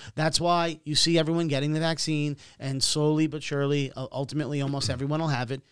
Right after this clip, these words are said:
because everyone complies after a while. So you can't convince the planet to be like that. That's how human beings work. When you go to a club and there's a fucking fire, a matter of fact, the, uh, Astroworld, Travis Scott just had a bunch of people that died at his concert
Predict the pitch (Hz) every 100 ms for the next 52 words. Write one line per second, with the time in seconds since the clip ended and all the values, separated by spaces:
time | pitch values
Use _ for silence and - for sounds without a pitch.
0 | _ 170 214 214 220 220 214 - 190 190
1 | 196 160 135 123 127 113 117 - 160 156
2 | - - 202 202 _ - 196 147 185 -
3 | - 127 151 180 156 139 - - _ _
4 | 156 202 175 131 127 117 - - 139 180
5 | 180 185 180 170 185 170 - 180 156 -
6 | _ - _ 165 175 151 190 196 165 165
7 | 175 208 214 _ - 165 151 147 175 165
8 | 175 - 156 170 202 208 _ _ _ -
9 | 156 160 151 175 175 - 151 143 139 _
10 | - 156 147 135 - 160 175 175 139 135
11 | 127 - 156 143 - 165 123 131 135 135
12 | 139 131 - 156 131 113 131 131 127 117
13 | - 147 143 95